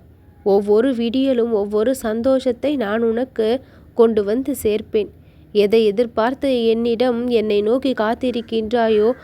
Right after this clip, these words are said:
அந்த வேண்டுதலை நான் நிச்சயமாக நிறைவேற்றி கொடுப்பேன். உனக்காக யாரும் இல்லை என்கின்ற தவறான எண்ணத்தை வளர்த்து கொள்ளாதே.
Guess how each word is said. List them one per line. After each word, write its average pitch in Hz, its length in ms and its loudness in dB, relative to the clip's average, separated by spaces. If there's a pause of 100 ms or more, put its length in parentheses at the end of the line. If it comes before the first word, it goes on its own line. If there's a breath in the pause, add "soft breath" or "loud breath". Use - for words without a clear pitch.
(220 loud breath)
அந்த 220 300 0
வேண்டுதலை 233 680 0
நான் 220 240 -2
நிச்சயமாக 226 960 0 (260 loud breath)
நிறைவேற்றி 254 640 2
கொடுப்பேன். 208 540 -2 (580 loud breath)
உனக்காக 220 760 2
யாரும் 247 480 2
இல்லை 247 360 2
என்கின்ற 233 480 0
தவறான 208 560 0
எண்ணத்தை 240 560 0
வளர்த்து 240 460 -4
கொள்ளாதே. 214 560 -2